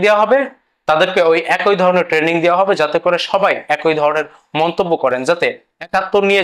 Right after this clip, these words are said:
জামাত ইসলামীর আমির, নায়েবে আমির, জামাত ইসলামীর সেক্রেটারি বা শিশির মোহাম্মদ মনির বা মির্জা গালিব বা এস এম শাহরিয়ার বা অন্য যে কোনো কেউ, ডক্টর মোবারক হোসেন, ডক্টর ফখরুদ্দিন মানিক, এদের মতামত যেন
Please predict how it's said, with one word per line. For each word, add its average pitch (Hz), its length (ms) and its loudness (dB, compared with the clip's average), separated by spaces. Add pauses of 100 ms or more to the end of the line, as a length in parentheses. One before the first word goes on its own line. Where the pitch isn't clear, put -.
জামাত 156 300 0
ইসলামীর 165 340 0 (160)
আমির, 156 240 -4 (340)
নায়েবে 151 480 -2
আমির, 160 280 -14
জামাত 143 300 -2
ইসলামীর 143 380 -4
সেক্রেটারি 160 500 -2 (400)
বা 135 80 0 (100)
শিশির 170 340 -4
মোহাম্মদ 160 280 -2 (100)
মনির 175 280 -2 (440)
বা 143 160 -2
মির্জা 156 340 -2
গালিব 175 280 -4 (560)
বা 139 60 0 (100)
এস 147 140 -4
এম 151 160 -4
শাহরিয়ার 190 440 2 (460)
বা 147 120 0 (120)
অন্য 180 160 -2 (140)
যে 170 120 2
কোনো 170 200 0
কেউ, 175 100 2 (100)
ডক্টর 147 280 -2
মোবারক 160 380 0
হোসেন, 165 240 -2 (100)
ডক্টর 127 240 -2 (380)
ফখরুদ্দিন 160 540 2
মানিক, 175 240 -2 (400)
এদের 180 240 0 (100)
মতামত 180 420 0
যেন 139 120 -2